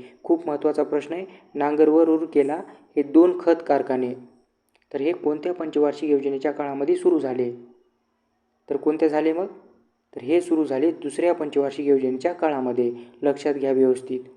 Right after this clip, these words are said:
पुढचा प्रश्न, दारिद्र्य निर्मूलन व रोजगार निर्मिती या दृष्टिकोनातून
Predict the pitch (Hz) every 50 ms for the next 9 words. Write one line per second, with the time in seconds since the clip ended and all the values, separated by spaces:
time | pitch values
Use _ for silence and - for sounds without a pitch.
0 | _ _ _ _ - 147 147 - 160 151 156 151 156 165 180 190 - - - -
1 | - _ _ - _ _ - 147 135 139 147 160 160 160 160 185 185 185 170 165
2 | 160 160 156 156 147 143 147 160 - - - 151 156 156 151 147 147 147 147 -
3 | 156 156 156 156 156 147 143 139 135 135 139 165 165 - 143 156 160 160 151 147
4 | 151 151 143 - - 175 - - 143 139 135 127 - 156 180